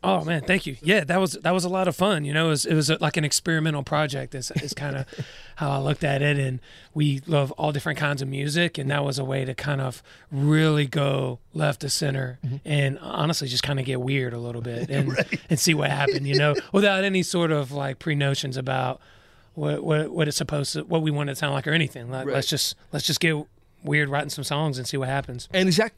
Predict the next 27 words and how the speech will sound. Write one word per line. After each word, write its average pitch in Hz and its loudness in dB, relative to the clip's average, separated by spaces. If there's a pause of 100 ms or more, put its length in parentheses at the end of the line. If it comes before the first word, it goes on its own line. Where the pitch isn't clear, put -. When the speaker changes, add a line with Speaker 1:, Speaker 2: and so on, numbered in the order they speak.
(140)
Speaker 2:
kind 170 4
of 156 2
your 151 6
approach 135 0
even 135 2
now? 120 2
What'd 185 2
you 226 -6
learn 147 2
from 117 -6
the 107 -8
Sir 113 -4
Roosevelt 110 -2
and 107 -4
the, 113 -4
sort 123 -8
of 104 -12
the 104 -4
Zach 110 0
projects 104 -4
that - -10
you - -12
thought, - -6 (360)
"Okay, 127 2
I 127 4
need 135 4
to," 117 2